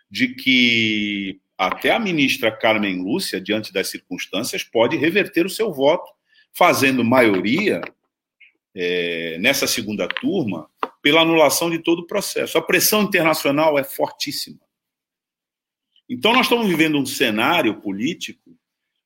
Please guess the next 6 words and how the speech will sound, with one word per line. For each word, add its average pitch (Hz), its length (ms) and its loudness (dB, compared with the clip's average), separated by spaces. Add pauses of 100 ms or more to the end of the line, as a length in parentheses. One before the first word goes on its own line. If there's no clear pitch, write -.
(140)
onde 113 640 0
o 123 100 -6
bolsonarismo 139 1080 2 (360)
perde 151 420 2
força, 170 680 -2 (2000)
apela 151 840 2